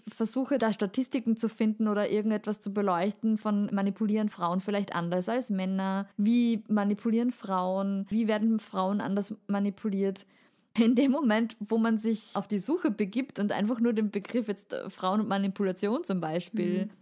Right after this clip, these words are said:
Speaker 1: angibt, kommt man in ganz gefährliche Welten, weil
Speaker 2: Ja.
Speaker 1: es fast ausschließlich nur um Artikel geht, um Videos geht, um Möglichkeiten geht, so wie kann ein Mann eine Frau so manipulieren,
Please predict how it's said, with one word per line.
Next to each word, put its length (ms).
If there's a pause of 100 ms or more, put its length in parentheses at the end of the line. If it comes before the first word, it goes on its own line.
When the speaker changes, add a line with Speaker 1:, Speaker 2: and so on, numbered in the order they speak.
Speaker 1:
angibt, 520
kommt 300
man 140
in 240
ganz 420
gefährliche 720
Welten, 640 (280)
weil 300
Speaker 2:
Ja. 60
Speaker 1:
es 260
fast 560 (160)
ausschließlich 960
nur 420
um 180
Artikel 600
geht, 340
um 240
Videos 480
geht, 300
um 300 (260)
Möglichkeiten 680
geht, 220
so 240
wie 180
kann 520 (720)
ein 300
Mann 320
eine 240
Frau 400
so 320
manipulieren, 800